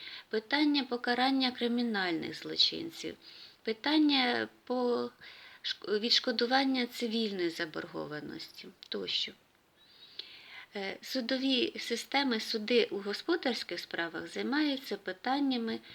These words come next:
які виникають між юридичними особами, між двома установами, фірмами, під-, під-, підприємствами тощо.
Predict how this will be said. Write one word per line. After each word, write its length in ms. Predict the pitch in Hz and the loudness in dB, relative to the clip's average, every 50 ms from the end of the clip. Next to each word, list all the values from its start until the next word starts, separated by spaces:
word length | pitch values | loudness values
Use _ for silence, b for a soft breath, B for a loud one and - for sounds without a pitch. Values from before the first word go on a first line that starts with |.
| B B B B B | B B B B B
які 260 | 214 208 - 285 269 | -2 0 0 -2 0
виникають 720 | 254 247 220 202 202 - - 247 247 247 240 233 - - | 0 0 0 0 -2 -2 0 2 4 4 4 2 0 -2
між 420 | 208 233 254 262 - - - - - | 0 0 4 8 10 10 10 10 6
юридичними 880 | 202 202 226 247 240 240 214 208 214 202 180 - - 185 175 165 160 165 | 2 4 4 4 4 2 2 4 4 4 4 4 0 2 0 -2 0 -2
особами, 640 | 170 175 - - - 165 160 156 165 165 160 156 156 | -4 -6 -6 -6 -6 -6 -6 -6 -6 -4 -4 -4 -4
між 220 | - 202 226 233 - | -4 -4 -4 -2 -2
двома 320 | - 262 285 339 349 320 | 0 4 6 8 8 8
установами, 840 | 254 - - - 220 208 190 180 180 185 185 170 165 160 160 156 160 | 6 4 -2 -6 -6 -6 -4 -6 -6 -6 -4 -4 -4 -4 -4 -4 -6
фірмами, 440 | - - 220 226 226 202 175 175 170 | -6 -2 0 0 0 0 0 -6 -6
під-, 160 | - 180 - _ _ | -6 -10 -12 _ _
під-, 160 | - 180 175 | -10 -10 -8
підприємствами 1040 | - - 240 240 - - - 202 190 180 180 170 165 160 - - - 165 160 165 165 165 | -4 -4 -6 -6 -4 -8 -8 -6 -6 -4 -4 -4 -4 -6 -8 -8 -12 -10 -6 -4 -6 -4
тощо. 500 | 165 - 170 165 156 - - - - | -6 -6 -8 -6 -4 -4 -4 -4 -6